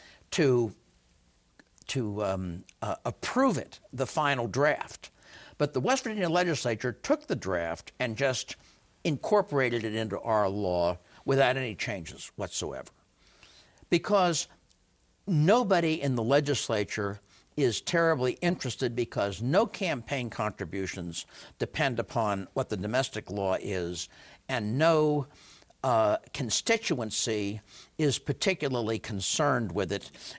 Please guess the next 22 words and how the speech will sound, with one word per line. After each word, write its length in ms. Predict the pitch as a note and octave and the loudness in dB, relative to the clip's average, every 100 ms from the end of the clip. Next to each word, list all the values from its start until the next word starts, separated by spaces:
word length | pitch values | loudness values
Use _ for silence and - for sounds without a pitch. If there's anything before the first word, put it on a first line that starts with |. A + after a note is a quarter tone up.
| - | -6
except 440 | - - D#3+ - - - - | 0 2 2 -2 -20 -14 -2
for 180 | B2 | -2
big 440 | A2+ F#2 F2 F3 C3 | -2 -2 4 4 6
issues, 400 | B2+ - A#2+ G2+ | 2 2 -2 -2
perhaps 500 | - G#2 A#2 A2 - | -2 -2 -2 -4 -4
like 180 | G2+ - | -4 -2
same-sex 640 | A#2+ G2+ F2+ G#2+ G2 - | -4 -4 -4 -4 -4 -6
marriage, 420 | F2 F2 E2 D2+ | -6 -4 -6 -8
et 120 | - | -8
cetera. 400 | - E2+ F2 F2+ - - - - - - - _ _ _ _ _ _ _ _ _ _ - _ _ _ - | -4 -2 -4 -8 -12 -20 -20 -20 -20 -20 -20 _ _ _ _ _ _ _ _ _ _ -20 _ _ _ 0
And 200 | G3+ F3+ | 0 2
so 380 | - G3 E3+ - _ - | 4 4 4 0 _ 2
it's 260 | G3+ - | 2 2
gonna 240 | - G3 F3 | 2 2 4
be 180 | F3 D#3 | 4 2
the 140 | - | 0
courts 640 | - - D4+ D4 - - | -6 -2 2 2 0 -6
who 180 | - F3 | 0 0
now 340 | C#3 D3+ D#3 | 2 0 0
have 280 | C#3+ D#3 - | -2 -4 -4
to 80 | - | -4
flesh 500 | - - F3 D3+ - | -6 0 2 2 0